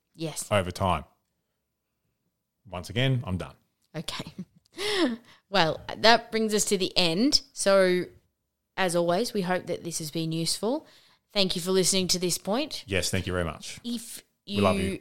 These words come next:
Speaker 1: haven't already,
Speaker 2: We love you
Speaker 1: join,
Speaker 2: so much.
Speaker 1: join our Facebook group. If you feel like you're struggling with any of these and you need some help with any of them,
Speaker 2: Facebook group.
Speaker 1: make sure you put up in the Facebook group. There's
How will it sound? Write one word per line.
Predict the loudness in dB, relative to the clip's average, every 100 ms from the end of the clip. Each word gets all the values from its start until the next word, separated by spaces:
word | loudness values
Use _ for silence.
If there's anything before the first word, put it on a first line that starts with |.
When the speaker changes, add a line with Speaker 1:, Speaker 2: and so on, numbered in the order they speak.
| _
Speaker 1:
haven't | -8 -4 -2 -2
already, | -2 -2 0 0 0 -2
Speaker 2:
We | 0
love | 2 4
you | 2
Speaker 1:
join, |
Speaker 2:
so | -2 -4 -8
much. | -10 -16 -18 -10 0
Speaker 1:
join | 4 4
our | 4
Facebook | 4 2 2 0 -2
group. | 0 2 2 -2 -18 -20 -8
If | -6 -4
you | 0 2 2
feel | 0 0 2
like | 2 0
you're |
struggling | 0 2 2 2
with | 0 0
any | -2 -2
of | 0
these | 2 2 0 -4 -2
and | -4 -4 -8 -12 -20
you | -12 -6
need | -2 -2 -2 -4 -8
some | -6 -6
help | -4 -2 -2 -2
with | -4
any | -2 -2
of | -4
them, | -2 -4 -4 -4
Speaker 2:
Facebook | 0 2 2
group. | 2 0 -2 _ _
Speaker 1:
make | -10 -2 4
sure | 4
you | 4
put | 4 2
up | 2
in |
the | 0
Facebook | 2 0 0 -4 -2
group. | -4 -2
There's | -4 -6